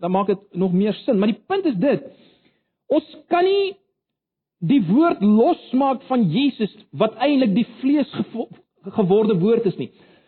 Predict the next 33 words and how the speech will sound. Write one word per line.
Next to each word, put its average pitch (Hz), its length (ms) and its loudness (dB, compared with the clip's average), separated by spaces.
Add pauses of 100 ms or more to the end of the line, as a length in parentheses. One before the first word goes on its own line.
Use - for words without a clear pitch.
(160)
Jesus 311 440 0
is 277 160 -10
God 320 240 -2
se 285 120 2
laaste 247 600 2
woord. 202 360 0 (480)
Hy 220 160 2
het 165 80 2
baie 311 320 2
keer 311 260 2
op 262 160 2
baie 302 220 2
maniere 294 340 2
in 277 80 2
die 277 60 0
ou 285 120 2
tyd 285 160 -2
gespreek, 285 520 -6
sê 247 160 0
Hebreërs 214 400 0
een. 196 160 0 (240)
In 240 80 0
die 247 80 2
laaste 285 580 2
dae 233 460 0
het 311 320 0
hy 294 120 2
tot 247 200 2
ons 233 160 -4
gespreek 262 500 -4 (680)
deur 254 120 -2
die 254 80 -12 (120)
Seun. 262 340 -2